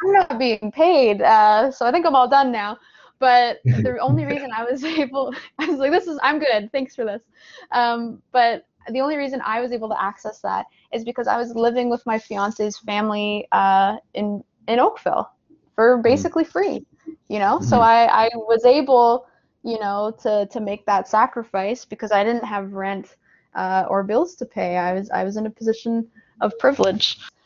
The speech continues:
Speaker 1: Um, so when you offer unpaid internships, you're not, you're not being inclusive because only a, a s-, a s-, a certain,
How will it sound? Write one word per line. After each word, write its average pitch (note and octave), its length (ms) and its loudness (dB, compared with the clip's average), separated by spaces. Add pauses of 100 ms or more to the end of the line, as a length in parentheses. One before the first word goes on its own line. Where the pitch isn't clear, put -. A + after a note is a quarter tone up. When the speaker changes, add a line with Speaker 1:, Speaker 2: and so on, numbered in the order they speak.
(140)
Speaker 1:
Um, G#3 500 0
so A#3 140 0
when A#3+ 240 2
you B3 120 2
offer A3 460 0
unpaid G#3+ 380 -4
internships, G#3 920 -6 (120)
you're G#3+ 160 0
not, G#3 380 0
you're A3 120 2
not G#3+ 200 0
being G#3+ 240 0
inclusive F3+ 600 -6 (240)
because G#3+ 280 0
only G#3 320 0
a, G3 200 6
a F#3+ 40 2
s-, - 260 -6 (140)
a - 40 -2
s-, - 340 -14 (240)
a - 120 -14
certain, G3+ 540 -4